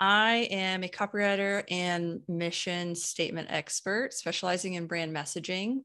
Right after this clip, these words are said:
And, um, yeah, I got started actually, I was working in the nonprofit world and got into nonprofit communications, really, really fell in love with that and started to learn about what is donor-centric messaging, what is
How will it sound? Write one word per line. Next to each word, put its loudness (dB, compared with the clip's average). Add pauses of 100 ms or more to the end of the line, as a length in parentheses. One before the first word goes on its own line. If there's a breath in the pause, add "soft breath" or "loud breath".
And, 0
um, 2 (400)
yeah, 0
I 0
got 2
started 2
actually, 0 (720 soft breath)
I 6
was 4
working 0
in 0
the 0
nonprofit -2
world -2 (160)
and 0 (260)
got 0
into 0
nonprofit -2
communications, -2
really, 2
really 0
fell -4
in -4
love -4
with -8
that 2
and -4
started 0
to 2
learn 0
about 0
what 0
is -4
donor-centric -2
messaging, -6
what -6
is -6